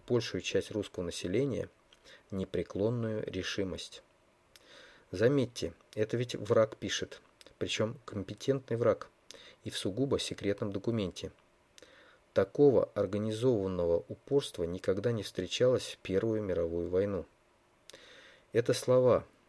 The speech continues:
а в числах это упорство выглядит так. Известные своей храбростью по кинофильмам, отчаянные поляки на третий день боёв начали удирать от немцев во все стороны и страны, потеряв за три недели войны примерно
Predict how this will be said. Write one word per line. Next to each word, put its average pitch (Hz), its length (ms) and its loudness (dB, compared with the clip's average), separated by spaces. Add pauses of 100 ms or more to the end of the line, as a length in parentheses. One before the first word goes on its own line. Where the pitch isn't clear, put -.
а 101 100 -4
в - 80 -10
числах - 520 -2
это 104 240 0
упорство - 460 0
выглядит 110 440 -4
так. - 280 0 (920)
Известные 117 480 0
своей 123 260 4
храбростью 117 580 2
по - 120 -8
кинофильмам, 104 640 -2 (280)
отчаянные 120 640 0
поляки 110 560 2 (480)
на 107 140 0
третий 147 340 -2
день 123 220 -2
боёв 110 420 4
начали 101 400 -2
удирать 107 500 2
от 92 160 -2
немцев 120 460 -2 (340)
во 101 220 2
все - 260 -4
стороны 117 560 0
и - 60 -8
страны, 101 500 -2 (460)
потеряв 110 400 2
за 98 100 0
три 110 160 -6
недели 98 360 0
войны 107 340 2 (300)
примерно 110 440 0